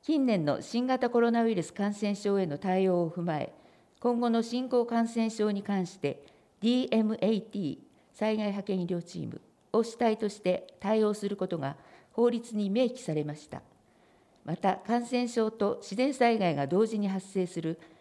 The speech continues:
複合災害にも備える必要性が強く認識されるようになり、従来の災害医療に加えて、感染対策や衛生管理の視点も取り入れることが求められています。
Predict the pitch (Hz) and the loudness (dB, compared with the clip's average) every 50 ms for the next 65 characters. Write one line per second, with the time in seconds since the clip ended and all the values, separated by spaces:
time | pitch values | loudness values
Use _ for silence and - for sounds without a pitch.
0 | _ _ - - - 262 254 269 262 262 254 262 285 277 254 240 208 185 170 151 | _ _ -14 -6 -4 -2 0 2 2 2 2 2 2 2 4 2 2 0 0 0
1 | 147 143 147 - - 180 196 220 226 202 - 139 135 - - 190 175 175 170 175 | -2 -4 -4 -4 -2 0 0 2 2 0 0 -4 -6 -6 -2 0 0 0 0 0
2 | 170 160 160 156 147 - - - - - - _ _ - 277 285 247 240 240 165 | 0 0 0 0 -2 -4 -6 -10 -20 -20 -20 _ _ -4 0 2 2 2 2 -2
3 | 151 175 202 202 - - - - - 208 202 208 214 208 214 208 190 180 170 143 | -2 -2 -2 -2 -4 -8 -14 -4 -2 0 2 2 2 2 2 0 0 0 -2 -2
4 | 139 143 143 127 - - - - - - - _ _ _ _ _ - 226 262 254 | -4 -4 -4 -4 -6 -8 -12 -18 -20 -20 -20 _ _ _ _ _ -4 0 2 4
5 | 247 226 190 175 160 151 - 208 220 240 240 240 233 247 233 208 208 190 160 147 | 4 4 4 4 2 0 0 0 2 2 2 2 2 2 2 2 2 0 0 -2
6 | - - 175 165 160 160 156 - 151 151 151 - - - - _ _ - 208 233 | -2 -2 0 0 0 0 0 -2 -4 -4 -4 -6 -14 -20 -20 _ _ -2 0 0
7 | 247 233 - 240 233 226 220 226 220 220 214 - 175 - - 156 135 135 - - | 0 0 -2 -2 -2 0 0 0 0 0 0 -2 -6 -6 -4 -4 -4 -4 -6 -8
8 | - - 190 233 247 233 240 240 240 233 - 240 233 226 208 180 147 135 135 - | -4 0 2 2 2 2 2 0 0 0 0 0 0 0 0 -2 -4 -6 -8 -6
9 | - 196 185 185 180 165 180 175 180 185 208 220 233 226 214 226 220 220 214 214 | -4 -2 -2 0 0 -2 -4 -4 -4 -4 -2 0 2 2 2 2 0 0 -2 0
10 | 214 160 143 139 139 - 185 185 196 196 185 175 160 151 - 127 123 - 104 113 | 0 0 0 0 0 0 0 2 2 2 2 2 0 -2 -4 -6 -8 -6 -6 -8
11 | 120 - - - | -10 -12 -16 -20